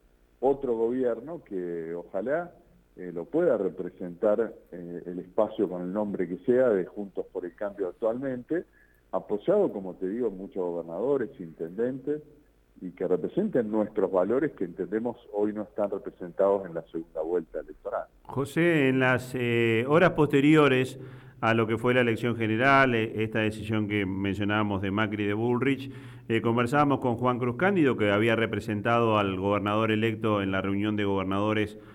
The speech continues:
Speaker 2: de Juntos por el Cambio. Tomamos contacto con Federico Pez, que es, como vos, otro de los vicepresidentes que tiene el radicalismo, y los dos se mostraban preocupados, más allá de lo que pasaba en el plano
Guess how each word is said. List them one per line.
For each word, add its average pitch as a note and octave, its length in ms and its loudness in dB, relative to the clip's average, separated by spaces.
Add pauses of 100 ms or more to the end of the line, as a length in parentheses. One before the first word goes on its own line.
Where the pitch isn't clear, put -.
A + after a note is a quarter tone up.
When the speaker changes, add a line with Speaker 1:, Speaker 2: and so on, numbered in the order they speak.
(260)
Speaker 2:
de G2 120 0
Juntos G#2+ 320 -2
por G#2+ 140 -2
el A2 80 -4
Cambio. D3 400 4
Tomamos A#2 380 0
contacto A2 440 -2
con G2+ 140 -2
Federico G#2 440 -4
Pez, A2+ 140 -2
que A2 140 -2
es, G#2+ 160 -4
como G2+ 340 -4
vos, A#2 240 0
otro A2 200 -2
de G#2+ 60 0
los G2 120 -2
vicepresidentes G2 680 -4
que G2+ 120 -6
tiene G#2+ 180 -2
el G#2 120 -2
radicalismo, C3 760 -2 (320)
y C#3 140 2
los D3+ 180 4
dos A#3 160 2
se A#3 80 -2
mostraban F3+ 480 0
preocupados, D3 640 2
más D#3+ 260 -2
allá E3+ 300 0
de E3 60 0
lo C#3 120 0
que A#2+ 100 -4
pasaba B2 380 -2
en D3 60 -2
el C#3 140 -4
plano C#3+ 520 -2